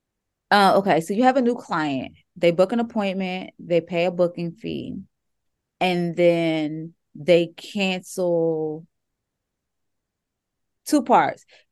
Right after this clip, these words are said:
Well, not two part, one part. If they cancel bef-, with way before whatever your book, your cancellation thing is, how do, how do you handle that situation?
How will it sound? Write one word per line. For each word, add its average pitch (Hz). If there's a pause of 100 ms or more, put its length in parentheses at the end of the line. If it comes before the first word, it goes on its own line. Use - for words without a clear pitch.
(340)
Well, 156
not 170
two 156
part, 143
one 147
part. 120 (160)
If 175
they 185
cancel 185
bef-, - (140)
with 190
way 180
before 165
whatever 160
your 151
book, 147
your 156
cancellation 139
thing 131
is, 139
how 165
do, -
how 180
do 170
you 160
handle 156
that 143
situation? -